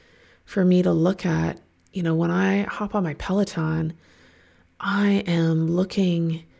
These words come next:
at myself and my refueling and my resilience. I'm sweating it out. I'm releasing. I'm healing. I'm standing in, in this year of yes, as Shonda Rhimes calls it, of, of positive narratives that bring me to tears and help me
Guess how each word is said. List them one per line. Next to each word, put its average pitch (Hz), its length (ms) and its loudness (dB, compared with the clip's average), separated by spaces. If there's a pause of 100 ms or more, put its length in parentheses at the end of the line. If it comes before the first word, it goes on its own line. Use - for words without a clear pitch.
(480)
at 170 380 -2
myself 170 1040 -2
and 160 340 -2
my 165 220 -2
refueling 170 960 0
and 165 220 -2
my 160 140 0
resilience. 160 1040 0 (380)
I'm 165 140 0
sweating - 460 0
it 170 80 4
out. 185 240 4
I'm 160 160 -2
releasing. 160 640 2
I'm 160 160 0
healing. 175 680 4 (520)
I'm 170 300 4
standing 196 640 6
in, 165 400 2 (840)
in 180 220 10
this 170 240 6
year 202 240 12
of 180 100 8
yes, 180 400 6
as 156 100 6
Shonda 170 380 2
Rhimes 165 380 2
calls 165 360 4
it, 165 120 10
of, 165 220 2
of 160 240 -4
positive 196 560 2
narratives 175 720 6
that - 280 0
bring 190 220 6
me 196 140 8
to 165 100 2
tears 220 540 2
and 156 80 -2
help - 200 -2
me 180 120 4